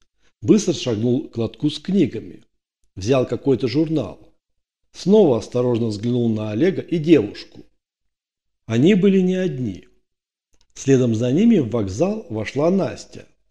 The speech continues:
Рядом с ней шагал незнакомый парень. Они о чём-то говорили. Настя улыбалась. Затем появилась Катя. Все пятеро направились в сторону билетных касс. Собираются уезжать?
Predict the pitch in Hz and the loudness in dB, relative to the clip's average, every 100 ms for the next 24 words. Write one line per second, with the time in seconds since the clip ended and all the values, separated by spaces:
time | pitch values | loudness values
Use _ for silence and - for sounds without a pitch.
0 | _ _ _ _ 113 123 117 113 - 185 | _ _ _ _ -2 -2 -2 -4 -2 0
1 | 240 - 113 139 175 147 110 123 131 120 | 0 -4 -4 0 2 2 0 -4 -2 0
2 | 147 - 139 90 - - _ _ _ _ | 0 -2 -4 -4 -12 -20 _ _ _ _
3 | _ _ _ 110 117 120 110 - 113 113 | _ _ _ -4 0 0 -2 -4 -4 -4
4 | 104 123 156 147 107 - - _ _ _ | -4 -2 -2 -2 -4 -8 -18 _ _ _
5 | _ _ - 104 120 120 170 190 170 190 | _ _ -10 -6 -6 -6 -6 -2 0 0
6 | 120 98 - - _ _ _ _ _ _ | -2 -6 -12 -20 _ _ _ _ _ _
7 | _ _ _ - 123 - 269 233 147 117 | _ _ _ -6 -4 -2 0 2 4 4
8 | 170 233 - - 190 110 - - - _ | 2 0 -4 -8 -8 -8 -12 -20 -20 _
9 | _ _ _ _ _ - 120 - 202 226 | _ _ _ _ _ -6 -4 0 0 2
10 | 156 117 104 123 117 117 - - 143 120 | 0 -2 -4 -2 -2 -2 -6 -2 2 2
11 | 117 107 120 120 120 160 - - 127 - | 0 0 0 -2 -2 -10 -8 -8 -8 -10
12 | - - _ _ _ _ _ - - 101 | -20 -20 _ _ _ _ _ -18 -10 -4
13 | 120 127 117 113 - - 120 117 117 180 | -2 0 -2 -4 -10 -6 -4 -2 -2 -4
14 | 247 - | -4 -10